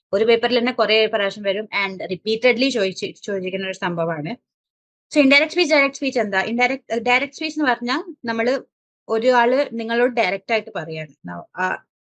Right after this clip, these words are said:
ഞാൻ പറയാണ്, "I want to go to park." അത് ഡയറക്റ്റ് സ്പീച്ച് ആണ്. "I told you directly." ഇൻഡയറക്റ്റ് സ്പീച്ച് എന്ന് പറഞ്ഞാൽ നിങ്ങള് ഞാൻ പറഞ്ഞത് വേറൊരാളുടെ അടുത്ത് പറയുമ്പോൾ നിങ്ങൾ ഞാൻ പറഞ്ഞത് word to word quote ചെയ്യില്ല. അതിന് എന്തെങ്കിലും അഡ്ജസ്റ്റ്മെന്റ് ചെയ്തിട്ടാണ് പറയുക.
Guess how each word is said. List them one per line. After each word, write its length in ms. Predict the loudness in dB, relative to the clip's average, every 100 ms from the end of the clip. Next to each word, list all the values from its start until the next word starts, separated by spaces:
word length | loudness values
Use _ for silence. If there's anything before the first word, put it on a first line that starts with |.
| _ _ _ _ _ _ _ 0 4
ഞാൻ 300 | 6 4 6
പറയാണ്, 400 | 4 6 4 0
"I 220 | -2 -2
want 160 | -4
to 140 | -8 -6
go 120 | -6
to 160 | -4 -6 -6
park." 240 | -8 _ _ _ _ _ -8
അത് 160 | -2
ഡയറക്റ്റ് 380 | 2 4 4 0
സ്പീച്ച് 240 | -6 -6
ആണ്. 140 | -6 -6
"I 120 | -6
told 240 | -2 -2
you 120 | 0 0
directly." 520 | 0 0 -2 -8 -18 _ _ _ _ _
ഇൻഡയറക്റ്റ് 460 | -2 2 2 2 -2
സ്പീച്ച് 300 | -4 -2 0
എന്ന് 120 | -2
പറഞ്ഞാൽ 360 | 0 -2 -4 -6 -6
നിങ്ങള് 540 | 0 2 4 4 2 0
ഞാൻ 220 | 0 0
പറഞ്ഞത് 340 | 0 -2 -4 0
വേറൊരാളുടെ 640 | 0 0 -2 -2 -4 -8
അടുത്ത് 200 | -10 -6
പറയുമ്പോൾ 500 | -4 -4 -4 -6 -8 -8 _ _ -8
നിങ്ങൾ 240 | -2 0
ഞാൻ 180 | 0 0
പറഞ്ഞത് 360 | 0 -2 -4 -2
word 280 | 2 2
to 160 | 2 -2
word 220 | 0 0
quote 320 | 0 -4 -4
ചെയ്യില്ല. 340 | -6 -8 -10 -14
അതിന് 200 | -16 -12
എന്തെങ്കിലും 320 | -10 -6 -2
അഡ്ജസ്റ്റ്മെന്റ് 480 | -2 -2 -10 -8 -4
ചെയ്തിട്ടാണ് 400 | -4 -4 -8 -6 -6
പറയുക. 280 | -6 -8